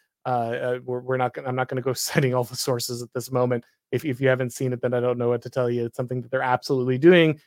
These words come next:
They might play this cute game of it's, well, it's a social construct, and, oh, then it's biological reality, and then it's a so-, they, they may do that shuffle, but at the end of the day, they are advancing the idea that biology itself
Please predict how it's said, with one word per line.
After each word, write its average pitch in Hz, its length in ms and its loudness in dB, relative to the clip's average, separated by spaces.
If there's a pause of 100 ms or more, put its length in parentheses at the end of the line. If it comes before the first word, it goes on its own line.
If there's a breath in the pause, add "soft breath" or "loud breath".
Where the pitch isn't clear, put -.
(160)
They 135 100 4
might 139 220 6
play 160 260 8
this 147 220 0
cute 156 340 -2
game 139 360 4
of 135 180 4
it's, 139 180 2
well, 170 340 8
it's 156 160 2
a 147 100 4
social 147 340 0
construct, 143 580 0
and, 139 180 0
oh, 156 180 8
then 151 180 4
it's 143 100 -4
biological 135 540 2
reality, 127 380 0
and 131 140 -2
then 151 180 2
it's 135 160 -8
a 131 60 -18
so-, 123 160 -10 (320)
they, 156 100 6
they 156 220 4
may 156 160 4
do 151 180 0
that 135 200 2
shuffle, 123 380 0
but 127 140 -2
at 127 60 -16
the 135 80 -4
end 131 100 -2
of 127 40 -6
the 127 60 -8
day, 123 180 2
they 123 140 0
are 123 220 2
advancing 120 580 -6
the 120 80 -4
idea 117 240 -6
that - 220 -20
biology 117 460 -4
itself 113 360 -10